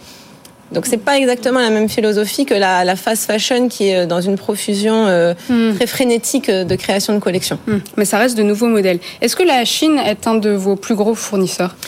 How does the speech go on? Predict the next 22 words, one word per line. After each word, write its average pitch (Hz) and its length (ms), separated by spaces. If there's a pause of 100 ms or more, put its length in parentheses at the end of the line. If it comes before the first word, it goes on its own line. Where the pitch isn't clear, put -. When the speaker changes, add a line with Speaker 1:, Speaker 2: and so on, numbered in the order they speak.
(200)
Speaker 1:
Euh, 226 180
l'Asie 269 400
est 277 180
un 226 60
de 214 320
nos, 202 180 (180)
enfin, 196 140
une 202 140
autre 196 400
zone 226 220
de 214 100
fourni-, 196 460
de, 196 320
de, - 240 (160)
c'est - 140
là 208 120
où 214 40
on 214 120
se 208 120
fournit 202 320
essentiellement, 180 500
effectivement. 180 560